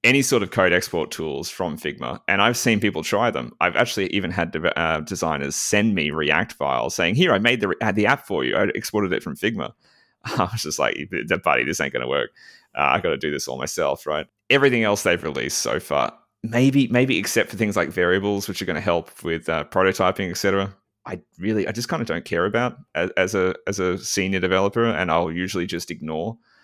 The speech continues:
Um, and I'm sure there's gonna be other, other experienced web people who are going to agree with me, which is that although s-, although Figma's C S S export is better than I expected it to be,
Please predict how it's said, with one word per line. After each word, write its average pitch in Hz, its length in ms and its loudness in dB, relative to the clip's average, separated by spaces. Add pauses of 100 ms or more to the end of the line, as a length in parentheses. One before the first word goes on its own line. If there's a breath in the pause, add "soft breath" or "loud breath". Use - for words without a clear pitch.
(380 soft breath)
Um, 90 600 0
and 107 80 2
I'm 110 100 2
sure 170 240 4
there's 120 140 2
gonna 113 120 2
be 98 200 0
other, 107 400 4
other 127 340 4 (240)
experienced 110 600 0
web 127 280 -2
people 90 360 -2
who 101 180 0
are 85 60 -2
going 90 260 -2
to 76 80 -6
agree 90 260 -4
with 90 200 -6
me, 73 180 -8
which - 240 -10
is 80 160 -6
that 80 280 -4 (680)
although 123 340 4
s-, - 400 -2
although 156 320 4
Figma's 240 400 0
C 208 160 2
S - 160 2
S 175 180 2
export 95 500 2 (200)
is 107 280 2
better 123 580 4
than 107 180 2
I 98 200 4
expected 120 600 2
it 92 200 4
to 92 100 -4
be, 80 460 -2